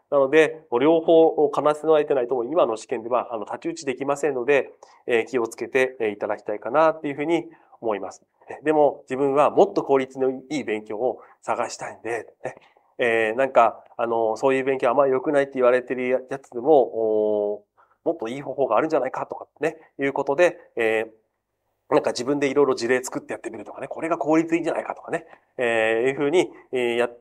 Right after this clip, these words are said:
てたりするんですが、そういったものももうみんな思いついてるわけですね。えー、で、それで過去の、お、長い歴史で受験生がそれをやって受からないということを、まあ、残念ながら証明してくれちゃってるわけですね。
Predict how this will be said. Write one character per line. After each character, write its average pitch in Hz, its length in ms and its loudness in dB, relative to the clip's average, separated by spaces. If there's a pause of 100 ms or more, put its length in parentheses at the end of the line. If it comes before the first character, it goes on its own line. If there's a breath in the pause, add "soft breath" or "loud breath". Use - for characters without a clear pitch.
て 135 320 2
た 135 100 0
り 117 100 -6
す - 100 -8
る 120 60 -6
ん 120 40 -8
で 113 80 -8
す 123 80 -6
が、 131 140 0
そ - 120 -6
う 151 40 0
い 151 40 -12
っ - 20 -20
た 156 160 4
も 151 120 0
の 156 80 -2
も 147 140 2
も 110 180 0
う 104 40 -12
み 107 100 -8
ん 147 100 -10
な 185 100 2
思 120 240 -2
い 143 60 -6
つ - 120 -18
い 131 60 -14
て 117 80 -8
る 104 60 -10
わ 95 80 -14
け - 80 -18
で - 60 -18
す - 100 -12
ね。 127 180 -10 (580 loud breath)
え 123 240 6
ー、 - 20 -2
で、 139 80 0
そ 156 100 0
れ 151 100 2
で 156 80 0
過 180 140 0
去 143 160 2
の、 160 80 6
お、 123 760 4
長 123 240 4
い 127 80 4
歴 117 200 -2
史 - 100 -18
で 139 120 4
受 110 120 -4
験 131 240 0
生 120 220 -4
が 139 80 0
そ 143 100 -4
れ 151 60 4
を 143 140 2
や 117 120 2
っ - 220 -10
て 117 320 2 (260 loud breath)
受 101 120 -14
か - 160 -6
ら 160 100 -4
な 151 140 -4
い 113 60 -8
と 113 80 -10
い 107 40 -6
う 104 60 -8
こ 107 120 -10
と 113 100 -6
を、 107 320 -2
ま 120 360 4
あ、 117 40 -20
残 117 140 0
念 127 80 -2
な 131 60 2
が 104 80 -4
ら 95 40 -10
証 135 240 -4
明 143 280 -2 (100)
し - 100 -16
て 202 120 -4
く 160 100 -6
れ 143 100 -2
ち 143 80 -10
ゃ 147 40 -8
っ - 120 -14
て 139 120 -4
る 135 100 -4
わ 123 80 -4
け - 80 -20
で - 80 -20
す - 140 -16
ね。 143 140 -10